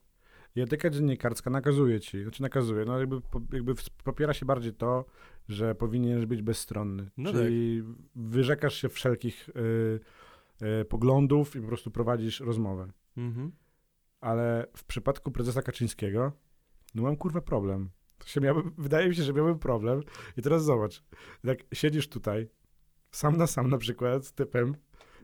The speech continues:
Speaker 1: i ty myślisz sobie tak, ej, cała Polska go kurwa nienawidzi.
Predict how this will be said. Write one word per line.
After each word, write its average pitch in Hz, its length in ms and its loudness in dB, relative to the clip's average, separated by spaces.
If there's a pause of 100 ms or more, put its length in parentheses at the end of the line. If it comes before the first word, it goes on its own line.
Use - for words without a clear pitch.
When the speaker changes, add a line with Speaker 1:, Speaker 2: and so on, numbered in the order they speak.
(140)
Speaker 1:
i 131 60 0
ty 135 100 2
myślisz 131 240 -4
sobie 117 220 -2
tak, 98 220 -4 (480)
ej, 98 140 -6
cała 123 260 -2
Polska 123 280 2
go 113 100 0
kurwa 104 240 -6
nienawidzi. 95 440 -2